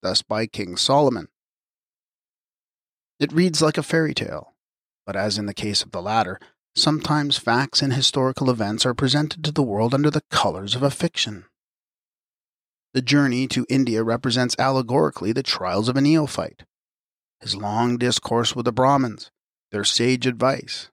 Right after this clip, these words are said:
and the dialogues with the Corinthian Menippus would, if interpreted, give the esoteric catechism. His visit to the empire of the wise men and interview with their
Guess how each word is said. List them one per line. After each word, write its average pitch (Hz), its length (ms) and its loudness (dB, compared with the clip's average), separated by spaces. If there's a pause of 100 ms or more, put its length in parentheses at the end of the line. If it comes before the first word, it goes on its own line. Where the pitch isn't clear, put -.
(120)
and 131 100 4
the 131 80 4
dialogues 151 680 0
with 143 260 -2 (180)
the 135 80 0
Corinthian 139 680 2 (460)
Menippus - 600 0
would, 117 320 2 (180)
if 110 180 -4
interpreted, 113 640 0
give 135 180 0
the 139 180 2 (100)
esoteric - 720 -2
catechism. 160 580 -2 (2500)
His 147 160 4
visit 196 320 2
to 180 80 4
the 135 160 4
empire 113 360 4
of 92 80 -6
the 101 80 0
wise 104 340 2
men 110 260 2 (720)
and 123 300 2
interview 113 520 2
with 104 180 0
their 95 180 -6